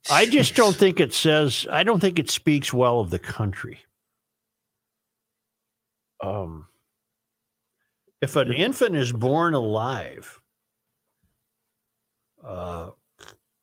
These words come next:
Speaker 2: Don't
Speaker 1: why
Speaker 2: you
Speaker 1: wouldn't you take care of it?
Speaker 2: Didn't you take an oath to
Speaker 1: You're a doctor.
Speaker 2: You took the oath.
Speaker 1: You took the Hippocratic oath.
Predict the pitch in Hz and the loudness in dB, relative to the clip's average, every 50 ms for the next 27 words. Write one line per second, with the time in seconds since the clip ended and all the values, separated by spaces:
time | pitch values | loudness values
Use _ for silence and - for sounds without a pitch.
0 | _ _ _ _ _ _ _ _ _ _ _ _ _ _ - 127 110 104 110 98 | _ _ _ _ _ _ _ _ _ _ _ _ _ _ -10 -6 -4 -2 0 2
1 | 101 107 127 135 131 139 143 139 120 120 117 - - 131 120 107 - - - 135 | 2 4 4 4 6 4 4 2 2 0 -2 -2 -2 -2 -2 -2 -4 -4 -2 0
2 | 165 123 78 65 - - - - - _ _ _ - - 123 127 - - 131 127 | 0 -2 -2 -6 -10 -16 -20 -20 -20 _ _ _ 0 2 2 2 2 0 0 0
3 | - - 131 131 123 - 113 98 - - - 98 104 135 151 - - - - - | 2 4 4 4 4 4 2 0 0 0 2 4 4 4 4 2 -2 -14 -16 -14
4 | - - 123 104 92 87 87 90 - - _ _ _ _ 135 147 160 147 113 101 | -4 0 0 2 2 0 -2 -6 -10 -18 _ _ _ _ -2 0 0 0 0 0
5 | 135 180 262 277 - - - - - - - - - - _ _ _ _ _ - | 0 2 0 0 -4 -8 -18 -20 -20 -20 -20 -20 -20 -20 _ _ _ _ _ -6
6 | 113 113 - - 139 135 - - 113 120 160 190 - 190 - - - - - _ | -6 -4 -2 -2 -4 -2 0 2 4 6 6 6 4 2 -2 -10 -20 -20 -20 _
7 | - - - - - 123 120 - 110 104 120 135 135 131 113 - 135 127 123 120 | -12 -12 -8 -6 -6 -6 -6 -4 -4 -4 -4 -4 -4 -6 -6 -4 -2 -2 0 -2
8 | 117 110 135 151 175 127 - - - | -2 -2 -2 -2 -2 -2 -4 -8 -12